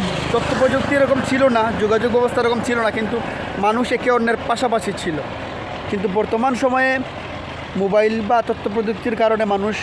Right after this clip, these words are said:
একে অন্য থেকে অনেক দূরে চলে গেছে, যার কারণে আমরা কিন্তু আর আগের মতো ওভাবে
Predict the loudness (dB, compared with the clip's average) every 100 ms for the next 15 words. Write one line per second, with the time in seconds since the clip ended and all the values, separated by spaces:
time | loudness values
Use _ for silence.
0 | -6 -6 0 0 0 -2 -2 0 0 0
1 | -2 -2 -2 0 -2 -2 -2 -6 -8 -10
2 | -12 -12 -12 -10 -8 -2 0 0 0 0
3 | 0 -2 -6 -12 -12 -12 -14 -10 -4 -2
4 | 0 -2 0 0 0 0 0 0 0 0
5 | 0 -2 -2 -2 0 0